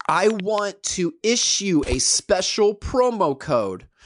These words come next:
so you can get my documentary, End Times and Our Financial System. But this doesn't come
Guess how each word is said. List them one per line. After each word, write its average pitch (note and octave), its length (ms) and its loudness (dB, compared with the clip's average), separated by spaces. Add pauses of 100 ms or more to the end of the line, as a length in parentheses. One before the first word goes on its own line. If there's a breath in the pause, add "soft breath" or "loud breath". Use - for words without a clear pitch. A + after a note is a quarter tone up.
(320 loud breath)
so - 280 0
you D#3 300 -2
can C4 340 -4
get G3+ 380 -2
my D3 200 -2
documentary, F#3 1080 -2 (420)
End F3+ 300 0
Times F3+ 420 0
and D#3 140 -4
Our D#3 200 0
Financial D#3 640 -4
System. D#3 520 -2 (680 loud breath)
But A#3 340 0
this F#3 200 -2
doesn't G3 400 -2
come C3 680 -2